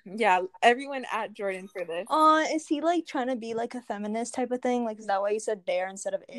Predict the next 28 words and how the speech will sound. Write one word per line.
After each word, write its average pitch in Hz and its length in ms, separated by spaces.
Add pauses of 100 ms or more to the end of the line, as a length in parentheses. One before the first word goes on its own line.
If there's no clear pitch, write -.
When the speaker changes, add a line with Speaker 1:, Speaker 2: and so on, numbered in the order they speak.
Speaker 1:
No, 214 440
I, 240 220
Speaker 2:
Or, 202 120
Speaker 1:
I - 20
Speaker 2:
like, 190 220
Speaker 1:
don't 202 100
know. 185 100
Speaker 2:
no? 196 80
Speaker 1:
He 247 80
was, 277 140
like, 285 160 (480)
gramma-, - 420 (100)
like, 202 240
he 240 200
was 240 200
correcting 247 560
me 240 300 (240)
grammatically 202 800 (400)
because 175 480 (520)
he - 160
said, 196 380
"It's 233 200
to - 200
each 214 300
their 202 440
own. 190 280
People - 340
aren't 202 220